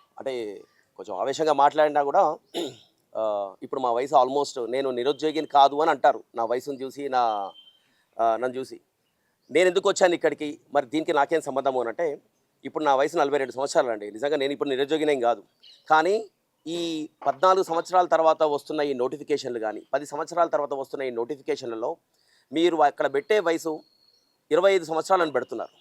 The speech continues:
మీరు పెట్టే నోటిఫికేషన్లు పది సంవత్సరాల తర్వాత ఉంటున్నాయి.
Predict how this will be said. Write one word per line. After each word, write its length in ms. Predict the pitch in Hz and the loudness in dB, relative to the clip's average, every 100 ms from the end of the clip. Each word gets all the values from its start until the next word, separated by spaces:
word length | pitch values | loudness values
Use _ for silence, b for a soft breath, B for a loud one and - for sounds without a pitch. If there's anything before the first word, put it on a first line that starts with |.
| _ _ _ _ _ _ - | _ _ _ _ _ _ -2
మీరు 120 | 165 | 0
పెట్టే 240 | 160 160 214 | 2 2 2
నోటిఫికేషన్లు 580 | 190 196 190 185 196 | 2 -2 -2 0 0
పది 200 | 220 185 | 2 2
సంవత్సరాల 360 | 175 190 180 175 | 2 -2 0 0
తర్వాత 320 | 151 160 175 | 2 2 0
ఉంటున్నాయి. 280 | 151 - - | -4 -12 -20